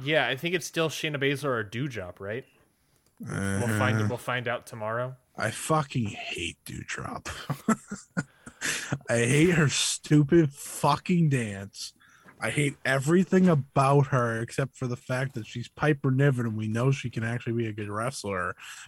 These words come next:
Speaker 2: But I fucking hate the character with a passion. You know, Doudrop's the type of character I usually don't give a shit about. But every time I see them on my screen, I'm like, "What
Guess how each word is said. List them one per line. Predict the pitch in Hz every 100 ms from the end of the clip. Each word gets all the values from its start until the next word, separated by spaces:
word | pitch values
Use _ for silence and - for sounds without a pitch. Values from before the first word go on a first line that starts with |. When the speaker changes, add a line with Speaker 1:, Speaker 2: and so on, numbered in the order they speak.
| -
Speaker 2:
But |
I | 120
fucking | 120 - - - - - - - - - 110 107
hate | 104 110 110 104
the | 117
character | 110 - 107 104 98 107 101 98 - - -
with | 135 147
a | 147 143 -
passion. | 147 147 156 - 127 101 - _ _
You | 165
know, | 202 185 147 - _ -
Doudrop's | 262 240 196 147
the | 139
type | 151 123
of |
character | - 113 113 123
I | 117
usually | 120 120 117
don't | 113
give | - 104
a | 98
shit | - 143
about. | 101 - 55 - - -
But | 135
every | 226
time | 247 220 170
I |
see | 143 - 190
them | 156 151
on | 143
my | 113
screen, | 104 - 220 233 180
I'm | 123
like, | 120
"What | 110 101